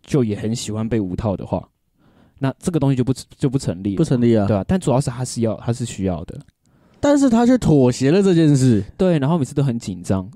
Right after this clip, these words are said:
Speaker 1: 我就很好奇，干，你们，他们两个住在一起，然后我就说，干，住在一起，一个礼拜做爱的频率应该有两次、三次吧？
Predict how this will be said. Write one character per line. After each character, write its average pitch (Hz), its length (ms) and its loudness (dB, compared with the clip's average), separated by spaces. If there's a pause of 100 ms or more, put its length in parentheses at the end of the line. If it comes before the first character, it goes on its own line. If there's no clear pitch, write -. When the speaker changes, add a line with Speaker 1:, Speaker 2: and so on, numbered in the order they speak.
Speaker 1:
我 180 120 4
就 262 140 4
很 180 100 0
好 175 220 2
奇， 113 280 -2
干， 139 340 -4 (100)
你 135 140 -2
们， 147 100 0
他 214 160 -2
们 233 80 2
两 127 80 0
个 107 60 -2
住 113 100 -6
在 139 140 -2
一 120 60 -2
起， - 340 -12 (560)
然 - 20 -4
后 254 60 2
我 262 80 2
就 262 80 4
说， 269 160 0
干， 165 380 -2
住 214 180 2
在 180 180 2
一 175 60 2
起， - 240 -6
一 - 80 -6
个 165 120 0
礼 104 100 -2
拜 117 180 -2
做 - 160 -2
爱 110 80 -2
的 101 60 -6
频 98 280 -8
率 117 200 2
应 110 60 -6
该 113 80 -4
有 107 80 -4
两 98 200 -10
次、 - 220 -6
三 85 200 -8
次 - 200 -16
吧？ - 160 -18